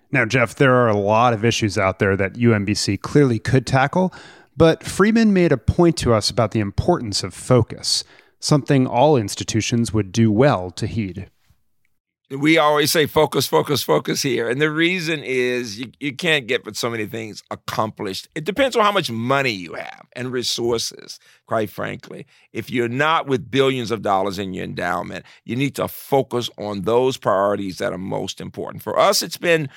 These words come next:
Speaker 2: certain programs that have been critical. Uh, and most important, it's been a matter of building consensus among people on campus that this is important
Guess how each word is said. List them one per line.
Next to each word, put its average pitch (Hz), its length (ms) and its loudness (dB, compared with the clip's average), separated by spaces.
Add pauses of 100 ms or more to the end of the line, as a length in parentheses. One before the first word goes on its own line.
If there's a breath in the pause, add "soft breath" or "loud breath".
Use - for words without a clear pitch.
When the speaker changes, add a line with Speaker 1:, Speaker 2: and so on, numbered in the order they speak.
(100)
Speaker 2:
certain 123 260 -4
programs 117 680 -4 (420)
that 110 160 -2
have 104 140 -2
been 101 180 -4
critical. 147 760 -4 (380)
Uh, 107 240 -6 (120)
and 117 240 -6
most 170 360 2
important, 113 600 -4
it's 107 320 -10
been 117 320 -6
a 107 40 -10
matter 110 320 -4
of 95 460 -8
building 123 540 -4
consensus 101 920 -12
among 101 480 -8 (240 soft breath)
people 104 260 -8
on 98 100 -10
campus 95 480 -10 (180 soft breath)
that 82 180 -12
this 127 240 0
is 110 160 -4
important 104 480 -6